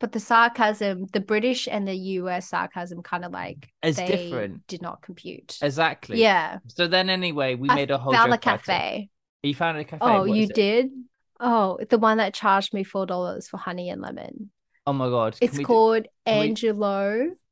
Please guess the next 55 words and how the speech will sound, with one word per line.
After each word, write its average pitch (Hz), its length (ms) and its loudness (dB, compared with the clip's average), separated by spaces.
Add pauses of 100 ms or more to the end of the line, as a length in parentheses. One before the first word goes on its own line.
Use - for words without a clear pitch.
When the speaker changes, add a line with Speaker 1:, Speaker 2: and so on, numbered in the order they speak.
Speaker 1:
<laughs> 784 720 6
Speaker 2:
Can 147 140 -2
we, 151 120 2
can 147 140 -2
we, 151 240 -2
yeah, 143 180 0
but 123 120 -8
can - 80 -2
we 285 60 4
name 294 200 6
and 311 80 4
shame 311 220 4
Speaker 1:
Angelo - 20 8
Speaker 2:
them? 277 300 8
Speaker 1:
Pas-, - 440 0 (600)
Pasciuti. 226 920 -4 (340)
Angelo 294 500 2
Pasciuti. 220 880 -4 (200)
Speaker 2:
So 165 200 2
Speaker 1:
It's 254 180 2
Speaker 2:
if - 20 -4
Speaker 1:
in 269 220 6
Waterloo 233 680 4
in 226 240 -2
Sydney. 214 680 -2 (200)
Speaker 2:
Oh, 269 120 6
it's - 100 -4
in 233 120 2
Sydney. 247 440 -4
Oh, 185 140 0
it's 185 120 -4
not, 208 100 -2
it's 208 120 2
not 196 120 2
in 160 60 -4
Speaker 1:
The - 20 -8
Speaker 2:
the 151 60 -2
U 143 60 -4
K. 107 260 -2
Okay, 101 240 -6
it's, 120 160 -12
it's - 180 -10
not 113 120 -6
in - 60 -6
the - 60 -8
Speaker 1:
Yeah. - 20 -8
Speaker 2:
U 107 100 -6
S. 104 160 -8
So, 110 80 -12
okay, 107 300 -8
it's - 120 -10
in 123 60 -10
Sydney. 123 320 -10
That's 151 160 -6
crazy. 156 640 -10